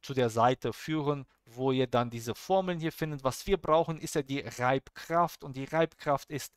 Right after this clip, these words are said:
F R. F R berechnet man einfach F N mal μ. F N haben wir bereits, μ haben wir hier in der Aufgabenstellung gegeben. Ihr seht, Reibwert null Komma null fünf. Das heißt, wir machen hier Aufgabenstellung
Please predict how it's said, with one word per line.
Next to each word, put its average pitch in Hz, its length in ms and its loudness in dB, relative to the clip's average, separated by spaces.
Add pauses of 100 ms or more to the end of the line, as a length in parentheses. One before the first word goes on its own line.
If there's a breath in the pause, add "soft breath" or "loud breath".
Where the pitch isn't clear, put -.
F - 320 -4 (100)
R. 113 260 2 (640 soft breath)
F - 220 -4
R 175 200 4
berechnet 143 440 0
man 135 240 -2
einfach 127 440 -2 (140)
F - 180 4
N 131 340 -4
mal 117 260 -2
μ. 226 300 -4 (380)
F 156 240 2
N 135 260 0
haben 170 240 4
wir 160 140 2
bereits, 135 480 2 (180 soft breath)
μ 160 440 -4 (140)
haben 143 240 2
wir 135 80 -2
hier 143 140 0
in 135 80 -2
der 127 140 2
Aufgabenstellung 147 640 0
gegeben. 139 360 -4
Ihr 117 120 -4
seht, 135 240 -2
Reibwert 117 920 0 (140)
null 147 280 -2
Komma 143 300 0
null 98 320 -8
fünf. - 420 -6 (400 soft breath)
Das - 180 -10
heißt, 120 260 2
wir 117 60 -4
machen 123 260 -2
hier 131 180 -4
Aufgabenstellung 147 640 -4